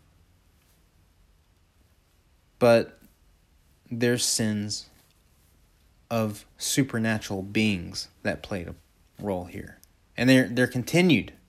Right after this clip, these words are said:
They're continued all throughout the Old Testament and the New Testament. But it's kinda circling back a little bit. It all comes back to the Edenic vision, like I mentioned earlier,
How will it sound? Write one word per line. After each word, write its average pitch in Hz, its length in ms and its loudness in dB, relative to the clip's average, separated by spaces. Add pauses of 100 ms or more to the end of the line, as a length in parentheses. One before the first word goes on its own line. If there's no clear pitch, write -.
(420)
They're 120 100 -8
continued 127 540 0 (840)
all 180 180 8
throughout 151 420 2
the 123 180 -6 (440)
Old 143 200 2
Testament 139 460 -2
and 143 220 0
the 139 40 0
New 98 160 -2
Testament. - 480 -14 (2000)
But 185 380 8 (380)
it's - 120 -12
kinda 214 220 6
circling 170 460 4
back 123 300 4
a 131 60 -2
little 113 300 2
bit. 107 420 0 (560)
It 170 120 2
all 214 180 12
comes 208 260 4
back 131 340 6
to 127 120 -4
the 113 240 -2
Edenic 113 360 0
vision, 92 420 -6
like 101 140 -8
I 104 40 -4
mentioned 101 340 -4
earlier, 90 440 -6